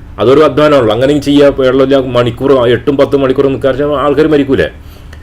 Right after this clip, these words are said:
അപ്പൊ ഇങ്ങനെയൊക്കെ നടന്നുകൊണ്ടിരിക്കുകയാണ്. എങ്ങനെയാണ് അവർക്ക് ഭക്ഷണം എത്തിക്കുക? അസാധ്യമാണ്, ആർക്കും സാധ്യമല്ല. അപ്പോ ഈ വക കാര്യങ്ങളൊക്കെ ചെയ്തതിന് ശേഷം ഇതിനൊക്കെ ഉത്തരവാദി ആരാണ്? ഏ,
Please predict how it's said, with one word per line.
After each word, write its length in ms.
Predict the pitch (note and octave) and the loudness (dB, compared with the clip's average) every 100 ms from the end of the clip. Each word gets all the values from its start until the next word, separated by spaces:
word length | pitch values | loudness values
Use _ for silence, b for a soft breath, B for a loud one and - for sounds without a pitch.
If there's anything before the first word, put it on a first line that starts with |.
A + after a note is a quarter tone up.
| B B B - - | B B B -20 -20
അപ്പൊ 200 | - A2 | -6 -4
ഇങ്ങനെയൊക്കെ 760 | A#2+ C3 C3+ D#3+ F3 F3+ F3 F3+ | -2 -2 0 2 4 4 4 2
നടന്നുകൊണ്ടിരിക്കുകയാണ്. 800 | E3+ C#3 C3 C#3+ C#3 C#3 B2+ A#2 | 4 2 2 2 2 0 0 0
എങ്ങനെയാണ് 480 | B2 D3 E3+ F#3+ F3+ | 2 2 4 4 2
അവർക്ക് 240 | E3 D3+ | 2 4
ഭക്ഷണം 280 | D#3+ C3 D#3 | 2 2 -2
എത്തിക്കുക? 340 | C#3 C#3+ C#3+ C#3 - - G#2+ | 0 0 0 0 -4 -8 -8
അസാധ്യമാണ്, 600 | G#2+ B2 A#2+ A#2 C3+ F#2 F2 | -4 -2 -2 0 0 0 -2
ആർക്കും 340 | A#2+ C#3 D#3 D#3 | 0 2 2 2
സാധ്യമല്ല. 380 | C#3 A2+ F#2 C#2+ - - B B B B G#2 | 0 0 -2 -4 -10 -20 B B B B -8
അപ്പോ 160 | A#2 C#3 C#3 - | 0 0 0 -4
ഈ 200 | B2+ C#3+ E3 | -6 -2 0
വക 200 | D#3 C#3+ D3 - | 2 2 2 2
കാര്യങ്ങളൊക്കെ 460 | A#2 A#2+ B2+ B2 | 0 2 0 -2
ചെയ്തതിന് 360 | B2 G#2+ G#2+ A#2 | -2 -2 -2 -4
ശേഷം 140 | A2+ | -6
ഇതിനൊക്കെ 280 | A#2+ E3 E3+ | 0 2 2
ഉത്തരവാദി 400 | D3 - C#3+ D3 | 0 2 2 4
ആരാണ്? 280 | D3 B2+ A#2+ A#2 - - - - - - - - - - - | 4 2 0 -4 -14 -20 -20 -20 -20 -20 -20 -20 -20 -20 -14
ഏ, 80 | G2 | -6